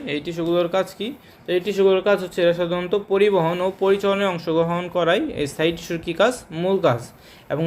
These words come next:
স্থায়ী টিস্যুকে আবার সরল ও জটিল আমরা এই কী করতে পারি? এই দুই ভাগে ভাগ করতে পারি। তো আজকে দেখো সরল টিস্যু নিয়ে আমরা সংক্ষিপ্ত আলোচনা করব। যে এর মধ্যে শুধু আমরা প্যারেনকাইমাটা একটু আলোচনা করি আজকে, বাকি অংশটুকু কালকে করব। তো দেখো প্যারেনকাইমা টিস্যু সম্পর্কে কী বলা হচ্ছে, উদ্ভিদ দেহের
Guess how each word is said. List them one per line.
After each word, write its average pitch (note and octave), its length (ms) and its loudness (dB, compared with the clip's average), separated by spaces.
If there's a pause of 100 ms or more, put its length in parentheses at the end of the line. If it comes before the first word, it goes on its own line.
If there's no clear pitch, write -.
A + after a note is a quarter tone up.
(120)
স্থায়ী F3 300 2
টিস্যুকে F3+ 360 -4
আবার F#3+ 140 4 (100)
সরল F3 320 2
ও - 20 4 (160)
জটিল F#3 340 2
আমরা D3 180 2
এই D#3+ 100 -2
কী E3 140 -8
করতে E3+ 220 -4
পারি? F#3 140 4 (100)
এই D#3+ 140 4
দুই F3 140 6
ভাগে D#3+ 160 4 (100)
ভাগ D3 120 -2 (100)
করতে E3 240 -4
পারি। A#2+ 140 -4 (380)
তো - 120 -8
আজকে F#3+ 240 -4
দেখো F3+ 140 2 (120)
সরল F#3 260 4
টিস্যু G3 240 -6
নিয়ে E3+ 220 2
আমরা D#3 220 0
সংক্ষিপ্ত D#3+ 340 -6 (100)
আলোচনা E3 360 -2
করব। C#3+ 180 2 (1040)
যে D#3+ 60 -4 (140)
এর D#3+ 100 2
মধ্যে F3 220 -2
শুধু F3 180 0
আমরা F3 120 0 (120)
প্যারেনকাইমাটা F3 600 2 (100)
একটু C#3+ 220 -6
আলোচনা D3 340 -2
করি C3+ 120 0 (100)
আজকে, C#3+ 220 -6 (480)
বাকি D3+ 220 0
অংশটুকু D3 320 -2 (100)
কালকে D3+ 280 0
করব। C#3 140 0 (120)
তো D3+ 120 0
দেখো D3+ 200 2
প্যারেনকাইমা E3+ 440 0
টিস্যু D#3+ 220 -10
সম্পর্কে E3+ 340 -2
কী F3 140 -2
বলা F3 180 4
হচ্ছে, E3+ 200 2 (480)
উদ্ভিদ F3 280 2
দেহের G3 200 -2